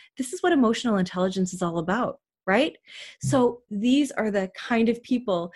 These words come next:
who we want leading our countries, who we want running the world, our companies, and everything.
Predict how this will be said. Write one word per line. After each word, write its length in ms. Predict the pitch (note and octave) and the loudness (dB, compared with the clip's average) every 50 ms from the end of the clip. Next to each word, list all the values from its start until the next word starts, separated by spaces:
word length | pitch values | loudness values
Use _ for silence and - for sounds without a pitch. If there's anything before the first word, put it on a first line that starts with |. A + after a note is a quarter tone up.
| - _ - | -20 _ 0
who 140 | - C4+ A#3 | 2 2 4
we 180 | G3+ A#3+ C#4 | 4 2 2
want 460 | D4 A#3+ G#3 G3+ C4+ E4+ F4+ C#4 F#3+ - _ _ - - - | 2 0 0 0 2 4 4 2 2 0 _ _ -20 -14 -6
leading 440 | A#3 B3 C4 C4+ D#4 F4+ G#4 G4 D#4+ | -2 2 4 6 6 6 6 6 6
our 100 | C#4 C4 | 4 4
countries, 560 | C4 - F#4 G#4+ A4+ - D#4 B3 A3 G#3 G3+ | 6 6 4 4 6 4 4 4 2 2 0
who 140 | - A#3 C#4+ | 0 2 2
we 120 | C#4 C#4 | 4 4
want 380 | C4+ B3 C4 C#4 D4 D4+ C#4 - - | 2 2 0 2 2 2 2 0 -4
running 400 | - A#3 A#3 C#4+ F4 A#4+ B4+ G#4+ | -4 2 4 6 6 8 6 6
the 80 | F4+ D#4 | 6 4
world, 480 | C#4+ D#4 E4+ F4+ E4 D4 B3+ A#3+ A3+ | 6 8 8 10 10 8 8 6 6
our 120 | - F#3 A3 | 6 4 4
companies, 540 | - - F4+ D#4+ F4 F4 C4 B3+ A3+ G#3 G3 | 4 4 2 4 4 4 4 4 2 2 2
and 140 | A3+ G#3+ - | 0 0 2
everything. 540 | A3 G#3 F#3+ F#3+ F#3+ - F3 D3+ D3 D3+ | 0 2 2 0 0 0 -2 -4 -4 -6